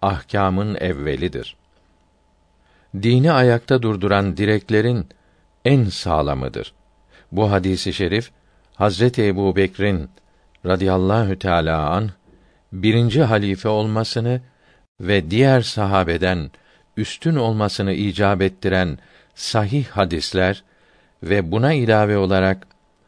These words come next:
sahabe-i kiramın rıdvanullahi teâlâ aleyhim ecmaîn icmağı karşısında mukavemet edemez. Zira bu bahsedilen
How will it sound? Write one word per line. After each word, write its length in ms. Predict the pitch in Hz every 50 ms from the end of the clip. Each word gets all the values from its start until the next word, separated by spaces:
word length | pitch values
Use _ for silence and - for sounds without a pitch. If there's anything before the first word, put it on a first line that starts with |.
| _ _
sahabe-i 720 | - - - 117 98 101 104 101 98 123 131 127 117 -
kiramın 680 | - - 101 92 98 95 95 95 98 101 95 78 69 - _ _ _ _ _ _ _ _ _ _ _ _ _ -
rıdvanullahi 920 | 85 104 87 92 98 101 98 95 98 95 95 98 101 107 104 95 90 -
teâlâ 420 | - 95 90 87 87 82 82 80
aleyhim 500 | 80 80 80 95 98 98 85 92 92 82
ecmaîn 640 | 80 78 78 76 80 82 82 76 80 92 101 110 113 - _ _ _ _ _ _ _ _ _ _
icmağı 600 | 113 110 92 98 98 104 101 101 104 107 139 143
karşısında 840 | - 117 107 104 95 - 98 92 - 107 98 98 92 98 101 104 104 - _ _ _ _ _ _ _ _
mukavemet 840 | - 101 107 98 - 104 101 95 90 92 92 90 87 85 - - -
edemez. 640 | 90 92 - - 90 71 62 58 - - - - _ _ _ _ _ _ _ _ _ _ _ -
Zira 540 | 87 87 104 107 107 98 101 92 90 78 - _ _ _ _ _ -
bu 300 | 85 104 113 104 82 82
bahsedilen 800 | 104 113 117 - - - 107 92 98 95 101 98 95 90 73